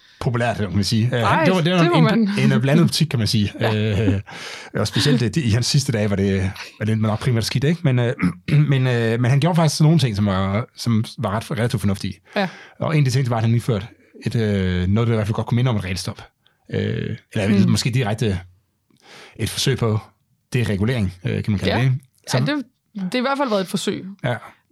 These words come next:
Speaker 1: Så hvad
Speaker 2: Fordi
Speaker 1: var det, hvad var det, han gjorde?
Speaker 2: Men han indførte en en ud, en ind, to ud regel, øhm, og et regulatorisk budget. Øhm, og det betyder jo så, at for det første, så må der ikke blive indført flere regler, end der bliver fjernet.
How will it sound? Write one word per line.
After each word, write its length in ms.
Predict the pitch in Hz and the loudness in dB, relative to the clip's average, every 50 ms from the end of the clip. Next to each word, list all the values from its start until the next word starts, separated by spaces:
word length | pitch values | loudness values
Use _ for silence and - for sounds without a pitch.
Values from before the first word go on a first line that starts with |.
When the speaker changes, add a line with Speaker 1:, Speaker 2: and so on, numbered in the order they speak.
| - | -4
Speaker 1:
Så 60 | - | 0
hvad 100 | 135 143 | 2 4
Speaker 2:
Fordi 60 | 143 151 | 4 4
Speaker 1:
var 60 | 151 | 4
det, 280 | 147 139 123 117 110 113 | 4 4 2 2 2 0
hvad 80 | 131 | 0
var 100 | 135 139 | 0 0
det, 80 | 131 117 | 0 0
han 120 | 120 131 | 0 0
gjorde? 220 | 131 127 113 113 113 - - _ _ - - - - - | 2 2 0 0 -2 -4 -6 _ _ -20 -20 -20 -8 -2
Speaker 2:
Men 80 | - 214 | 0 0
han 200 | 240 269 285 302 - | 2 2 0 0 0
indførte 480 | 277 285 269 - 285 233 226 220 - 214 | 0 -2 0 0 0 0 0 0 0 0
en 160 | 214 208 214 - | 2 2 0 0
en 280 | - 285 294 269 247 240 | 0 2 2 4 4 4
ud, 280 | 240 233 220 214 392 - _ _ _ _ _ - | 4 4 2 0 -2 -6 _ _ _ _ _ -2
en 200 | 440 311 294 254 | 0 0 2 2
ind, 180 | 262 277 262 247 - - _ _ _ _ _ | 2 0 0 -2 -4 -8 _ _ _ _ _
to 180 | - - 277 262 - | -6 -4 -4 0 2
ud 180 | 240 240 226 - - _ _ _ _ _ _ _ 208 | 0 0 0 -2 -8 _ _ _ _ _ _ _ -2
regel, 280 | 196 190 185 185 170 - _ _ _ _ _ _ _ _ _ - | 0 0 -2 -2 -6 -10 _ _ _ _ _ _ _ _ _ -2
øhm, 520 | - 214 214 208 208 202 196 190 190 190 190 - | 0 0 2 2 2 2 2 2 2 0 0 0
og 280 | - 226 262 269 277 | 0 0 0 0 0
et 120 | 254 - - - | -2 -4 -4 -2
regulatorisk 760 | 214 226 220 - 233 214 190 - 220 202 196 190 185 - - - - | -2 -2 0 0 0 0 0 0 0 0 0 0 -2 -4 -8 -4 -2
budget. 380 | 208 165 - 208 190 - - - _ _ _ _ _ _ | -2 0 0 -2 -2 -4 -6 -14 _ _ _ _ _ _
Øhm, 440 | 214 208 202 196 190 180 180 180 180 | 0 2 2 2 2 2 0 0 -2
og 100 | - 190 | -2 -2
det 80 | 254 | -2
betyder 300 | 247 277 - - 269 214 | -2 -2 -2 0 0 0
jo 100 | 185 185 | 0 0
så, 180 | 175 - 196 190 | -2 -2 -2 -2
at 260 | - 302 196 180 - _ _ _ _ _ _ _ _ _ _ - | 0 -2 -2 -4 -4 _ _ _ _ _ _ _ _ _ _ -6
for 80 | - | -4
det 100 | 214 220 | -2 -2
første, 340 | - 247 262 285 - - 294 | 0 0 0 0 -2 -4 -4
så 100 | - 277 | -2 -2
må 120 | 240 226 | 0 0
der 80 | 220 208 | 0 0
ikke 200 | 202 214 208 - | 0 -2 -4 -4
blive 180 | - 220 202 190 | -2 -2 -2 0
indført 580 | - 208 220 208 - - 196 185 180 185 - _ _ _ _ _ _ _ _ _ _ _ - - | 0 0 0 0 0 0 0 0 -2 -2 -6 _ _ _ _ _ _ _ _ _ _ _ -6 -2
flere 340 | 208 202 202 202 202 202 196 - _ _ _ _ _ _ _ _ _ _ _ _ _ _ _ | 0 0 2 2 2 0 -2 -4 _ _ _ _ _ _ _ _ _ _ _ _ _ _ _
regler, 240 | 214 220 208 196 190 | -2 0 0 0 0
end 140 | 190 190 190 | 0 0 -2
der 60 | 190 | -2
bliver 160 | 196 - - | -4 -4 -6
fjernet. 360 | - - 196 196 214 269 359 | -4 -4 -2 -2 0 -2 -2